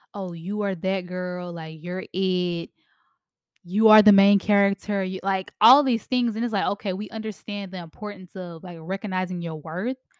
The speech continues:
but at the same time, we don't wanna get too caught up in, like,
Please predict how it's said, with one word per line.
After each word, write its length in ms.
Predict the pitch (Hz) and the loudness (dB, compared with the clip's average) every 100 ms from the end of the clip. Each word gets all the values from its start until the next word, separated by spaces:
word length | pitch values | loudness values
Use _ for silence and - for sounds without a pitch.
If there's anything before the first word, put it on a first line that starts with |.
| _ _ _ | _ _ _
but 140 | 190 208 | -2 0
at 120 | 214 | 0
the 80 | 196 | -4
same 320 | - 214 220 | -4 -4 -4
time, 280 | - 226 214 | -4 -6 -4
we 80 | 214 | -4
don't 180 | 220 208 | -4 -4
wanna 160 | 196 | -6
get 340 | 170 175 165 - | -6 -8 -8 -10
too 220 | - 226 | -8 -8
caught 280 | - 214 180 | -2 0 0
up 220 | 196 - | -4 -6
in, 120 | 185 | -10
like, 200 | 165 - | -12 -14